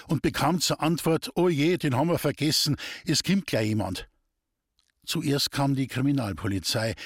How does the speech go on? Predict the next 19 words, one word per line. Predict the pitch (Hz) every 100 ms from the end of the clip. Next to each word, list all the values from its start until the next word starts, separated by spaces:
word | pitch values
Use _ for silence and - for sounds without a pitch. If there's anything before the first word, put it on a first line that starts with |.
| - - -
Die |
Beamten | 127 120 139 160 - 131
nahmen | 120 135
die | 117
Gläser | 110 110 127 143 123
mit, | 120 113 -
welche | 110 117 - 107
am | 95
Nachtkästchen | 107 - - 123 104 - 110
standen. | 101 131 101 - 123 - _ _ _ _ _ _ _ - - - -
Per | 151
Funkstreife | - 190 - 160 160 170
wurde | 143 147
ein | 135 143
Arzt | 127 151 -
aus | 147 -
seiner | 123
Praxissprechstunde | 120 123 - 156 113 - 117 - 123 113
abgeholt, | 107 107 - 107 123 135